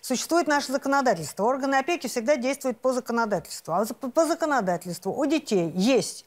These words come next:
папа и есть мама. Это люди молодые, здоровые, работоспособные. Никто из них не сидит, никто из них родительских прав не лишен.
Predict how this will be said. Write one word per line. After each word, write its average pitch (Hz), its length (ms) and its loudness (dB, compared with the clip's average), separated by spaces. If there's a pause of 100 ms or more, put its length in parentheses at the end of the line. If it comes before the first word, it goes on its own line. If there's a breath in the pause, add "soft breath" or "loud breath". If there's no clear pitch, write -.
(120)
папа 214 340 4
и 233 120 -4
есть 233 280 -4
мама. 180 360 0
Это 226 380 0 (580 loud breath)
люди 208 380 2
молодые, 208 680 2
здоровые, 180 600 2
работоспособные. 214 960 0
Никто 269 340 2
из 180 120 2
них 175 180 -4
не 202 120 -2
сидит, 277 400 0
никто 254 280 2
из 262 120 2
них 262 220 0
родительских 214 560 0
прав 339 260 2
не 226 160 0
лишен. 175 420 -4